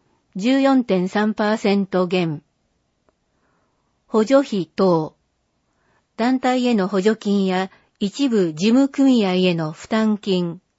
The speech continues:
講師、社金の報奨費などへの経費、五十七億九千九百四十四万五千円。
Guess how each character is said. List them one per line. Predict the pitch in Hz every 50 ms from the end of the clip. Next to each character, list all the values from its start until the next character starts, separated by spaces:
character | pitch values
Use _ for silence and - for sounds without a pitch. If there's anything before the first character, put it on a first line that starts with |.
| _ -
講 | - 269 262 247 233 226
師、 | - - - 175 160
社 | 160 - - 190 185
金 | - - 226 220 220 220
の | 214 208 208
報 | 202 - 233 226 226
奨 | - - 226 214 214
費 | 208 - 202 185
な | 190 196 190
ど | 190 175 175
へ | 170 160
の | 165 160
経 | 151 - 202 180 170 170
費、 | 180 - - 151 139 - _ _ _ _ _ _ _ _ _ _ _ _
五 | - 202 202 214
十 | 214 262 269 262
七 | 247 247 240 240 233 220 208
億 | 208 - - 185 170
九 | - - 233 247 254 240
千 | - 254 233 214 190 160
九 | - 233 214 196
百 | 190 185 170 165 - 180
四 | 190 208 220 214 202
十 | 165 175 165 170
四 | 170 180 190 196 196 190
万 | 190 185 175 165 156 151
五 | 147 170 -
千 | - - 208 196 196 185
円。 | 180 180 175 165 160 -